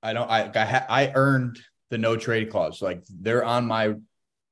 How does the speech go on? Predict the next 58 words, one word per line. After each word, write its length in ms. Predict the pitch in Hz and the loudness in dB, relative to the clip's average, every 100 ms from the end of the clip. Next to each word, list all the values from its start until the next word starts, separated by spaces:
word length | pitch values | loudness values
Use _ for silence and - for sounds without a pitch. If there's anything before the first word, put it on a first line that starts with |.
| _ _ - | _ _ -2
on 140 | 135 | 2
my 140 | 139 113 | 4 4
list 360 | 127 143 139 | 4 4 2
for 140 | 123 110 | -6 -6
a 40 | |
reason." 440 | 104 117 87 82 87 | -4 -4 -6 -12 -10
You 80 | |
know, 80 | 101 | -6
you 140 | 104 113 | -2 0
don't 200 | 131 - | 0 0
put 140 | 135 | 2
that 140 | 135 | 4
in 100 | 123 | 4
a 60 | 110 | 2
contract 560 | 107 113 110 113 101 - | -4 -6 -2 0 0 -2
just 160 | 107 | -6
to 80 | 98 | -2
have 220 | 101 104 | 0 0
it 60 | 98 | -2
in 120 | 104 | -6
the 80 | 90 | -8
contract. 540 | 104 98 90 71 90 _ _ _ _ - | -8 -8 -8 -10 -10 _ _ _ _ 0
And 80 | |
then 80 | 139 | 2
again, 220 | 143 160 | 4 4
at 80 | 143 | 4
the 60 | 135 | 2
same 180 | 151 139 | -4 -2
time, 300 | 139 139 117 | 2 2 0
it's 140 | 110 | -2
like 280 | 117 113 - _ _ _ _ - | -2 -2 -8 _ _ _ _ -10
you'd 160 | 120 | -4
be 100 | 123 | -2
leaving 360 | 120 123 120 113 | 0 0 0 0
a 60 | |
lot 200 | 107 104 | 0 0
of 80 | 104 | 0
money 280 | 98 104 101 | -4 -6 -6
on 120 | 98 | -8
the 60 | 95 | -8
table 420 | 92 98 90 85 | -6 -6 -6 -8
if 160 | 95 - | -10 -12
you 80 | 95 | -10
didn't 380 | 90 90 87 - - | -8 -8 -10 -12 -10
opt 260 | 95 82 - | -8 -8 -6
out. 340 | 76 69 - | -8 -8 -10
So 200 | - 92 | -8 -8
it's 160 | 92 101 | -6 -4
like, 200 | 90 87 | -4 -4
can 120 | 107 | -4
you 100 | 107 | -2
blame 320 | 110 110 110 | -2 -4 -4
somebody 400 | 110 107 101 92 | -4 -2 -2 -4
for 140 | 92 | -10
doing 300 | 98 98 87 | -8 -8 -8
that? 240 | 82 85 - _ - | -10 -12 -14 _ -12
You 140 | 101 | -8
know? 340 | 85 87 - | -6 -8 -10